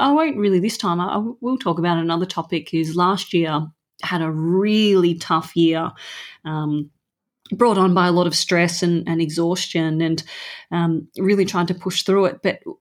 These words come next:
I found that I was actually quite exhausted again on Sunday. And for me, um, it's just completely losing concentration, dizzy spells, be-, being unaware of where I am, and often pushing myself.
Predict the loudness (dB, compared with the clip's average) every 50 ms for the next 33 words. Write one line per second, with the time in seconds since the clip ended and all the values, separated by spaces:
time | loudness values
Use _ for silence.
0 | _ _ -6 -4 -4 -6 -4 0 2 4 4 6 4 4 4 4 2 2 2 0
1 | 0 -2 -4 -4 -4 -2 -2 -2 -2 0 -2 0 0 0 0 0 0 0 0 0
2 | -2 -4 -4 -2 0 0 0 2 2 2 0 0 -2 -2 -2 0 2 2 2 2
3 | 2 2 2 2 0 0 -2 0 2 2 4 4 4 4 4 6 4 4 2 0
4 | -6 -16 -18 -18 -18 -18 _ -6 -4 -2 0 0 0 0 -2 -2 -6 _ _ _
5 | -2 -2 -2 -2 0 0 0 0 -2 -6 -10 -12 _ _ _ -10 -4 -2 -2 -2
6 | -2 0 0 0 0 2 2 4 4 4 4 4 4 4 4 4 4 4 4 4
7 | 4 4 4 4 2 0 -2 -4 -6 -2 0 2 2 2 2 0 -2 0 0 -2
8 | -2 0 -2 -2 0 0 2 2 2 0 0 -2 -2 0 0 0 2 2 0 0
9 | 0 0 0 2 2 2 2 2 0 0 -2 -4 -8 _ -18 -12 -8 -6 -6 -6
10 | -2 0 2 4 4 4 4 4 2 4 4 4 4 4 4 2 2 0 0 0
11 | -2 -2 -2 -4 -6 -10 -10 -10 -10 -8 -6 -2 0 2 2 4 4 4 4 4
12 | 4 4 2 2 2 0 0 -2 -4 -6 -10 -16 -16 -16 -18 -20 _ _ -2 -2
13 | -2 -2 -2 0 2 2 2 2 0 -2 -4 -8 _ _ _ _ _ _ _ _
14 | _ _ _ -12 -12 -6 -2 -2 0 2 2 4 4 4 4 2 0 0 0 0
15 | 2 2 2 0 -2 -4 -10 -14